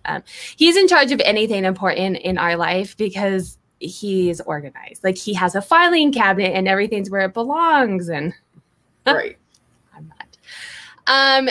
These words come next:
Speaker 1: a reseller's passion. Leslie is saying, "My goal was to start selling my handmade items every day. I've accomplished that goal. I also opened a new Etsy store." Hooray,
Speaker 2: Oh,
Speaker 1: hooray.
Speaker 2: good.
Speaker 1: Yeah, Leslie has really cool, um,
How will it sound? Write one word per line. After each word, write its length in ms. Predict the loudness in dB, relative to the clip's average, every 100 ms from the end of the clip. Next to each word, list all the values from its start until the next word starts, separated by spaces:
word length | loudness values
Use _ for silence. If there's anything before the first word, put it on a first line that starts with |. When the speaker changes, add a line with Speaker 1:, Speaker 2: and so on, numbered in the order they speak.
| -2
Speaker 1:
a 100 | -2
reseller's 440 | -2 0 2 2
passion. 520 | 0 0 0 0 -2 0
Leslie 380 | -2 -2 -2
is 140 | -4 -2
saying, 160 | -2
"My 140 | -2 -2
goal 180 | -2 -2
was 140 | -4
to 80 | -8
start 220 | -6 -6
selling 240 | -4 -6 -4
my 120 | -8
handmade 360 | -8 -8 -6 -6
items 360 | -4 -4 -4 -4
every 260 | -4 -2
day. 260 | -2 0 0
I've 120 | 0
accomplished 480 | -4 -4 -2 0 -2
that 200 | -2 -2
goal. 260 | -4 -2 0
I 140 | -2
also 320 | 0 0 -2 -4
opened 320 | -6 -6 -8
a 80 | -6
new 240 | -6 -6 -4
Etsy 320 | -4 -4 -4
store." 460 | -6 -4 -2 0 -2 -6
Hooray, 520 | -4 -4 -2 0 0 0
Speaker 2:
Oh, 40 |
Speaker 1:
hooray. 420 | -2 2 2 2 0
Speaker 2:
good. 120 | -8 _ _ _ _ _ _
Speaker 1:
Yeah, 180 | 0 0
Leslie 300 | 2 0 0
has 160 | -2 0
really 160 | -2 -2
cool, 340 | -2 0 0 0
um, 420 | 0 0 -2